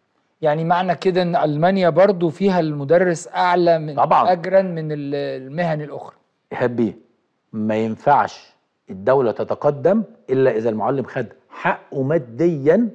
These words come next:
Speaker 1: آه.
Speaker 2: ومعنويا، ويكون هو الأول في كل حاجة.
Speaker 1: ويكون تأهيله كمان يا
Speaker 2: طبعا.
Speaker 1: دكتور مجدي.
Speaker 2: ما لا، ده، لا، تأهيله بقى والمناهج
Speaker 1: فاكر
Speaker 2: و-،
Speaker 1: الفترة
Speaker 2: وال-
Speaker 1: السوداء بتاعت ال-، ال-، ال-، كانوا بيعملوا إيه في المدارس الابتدائي؟ وك-، طبعا هي برضو حالات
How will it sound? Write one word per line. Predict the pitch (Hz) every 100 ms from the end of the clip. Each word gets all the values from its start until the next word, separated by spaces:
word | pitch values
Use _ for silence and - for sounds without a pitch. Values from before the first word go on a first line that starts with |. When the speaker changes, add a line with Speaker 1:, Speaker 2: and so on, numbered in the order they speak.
| -
Speaker 1:
آه. | 147 135 123 113
Speaker 2:
ومعنويا، | 123 123 110 120 120 131 143 107 107 107 _ _ -
ويكون | 123 120 170
هو | 196 214 156
الأول | - 196 185
في | -
كل | - 113
حاجة. | - 92 _
Speaker 1:
ويكون | 147 139 220
تأهيله | 220 156 156 220 202
كمان | - 143 151 156 135
يا | 123 -
Speaker 2:
طبعا. | 240 170
Speaker 1:
دكتور | 120 151
مجدي. | 151 147 123
Speaker 2:
ما | 117 147
لا، | -
ده، | 175 -
لا، | 190 277 -
تأهيله | - 160 196 294
بقى | 233 247
والمناهج | 220 175 185 220 233
Speaker 1:
فاكر | 190
Speaker 2:
و-، |
Speaker 1:
الفترة | 156 202 220 180
Speaker 2:
وال- | 156 143
Speaker 1:
السوداء | 185 220 190
بتاعت | 147 - 190 196 175
ال-، | 151 143
ال-، | 135 139 135 139 131 131 131 131
ال-، |
كانوا | 160 165
بيعملوا | 147 135 139 170 156
إيه | 170
في | -
المدارس | 139 127 123 143 156 -
الابتدائي؟ | 127 117 - 123 151 160 143
وك-، | 139 156
طبعا | 190 202 170
هي | 175
برضو | 220 202
حالات | - 175 180 190 -